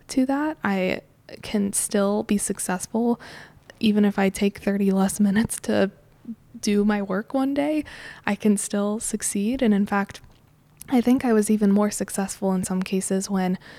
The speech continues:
I spent a little more time on things I wanted to do because my mental health was getting better, and that allowed me to perform better. So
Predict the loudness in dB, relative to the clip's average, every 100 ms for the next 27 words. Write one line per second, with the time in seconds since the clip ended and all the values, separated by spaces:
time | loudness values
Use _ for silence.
0 | -20 -20 -4 0 0 0 -2 -4 -8 -18
1 | _ _ _ -10 -2 -2 0 0 2 2
2 | 0 -2 -6 -4 -4 -6 -8 -10 -4 -4
3 | -2 -4 -4 -6 -6 -4 -4 -6 -6 -4
4 | -2 0 -2 -6 -20 -20 -6 -4 -2 -2
5 | 0 -2 -2 -2 -4 -8 -8 -6 0 0
6 | 2 0 0 0 -2 -2 -4 -2 0 0
7 | -2 -2 -2 -4 -4 -4 -2 0 0 -2
8 | -6 -10 -18 -20 -20 -12 0 2 4 0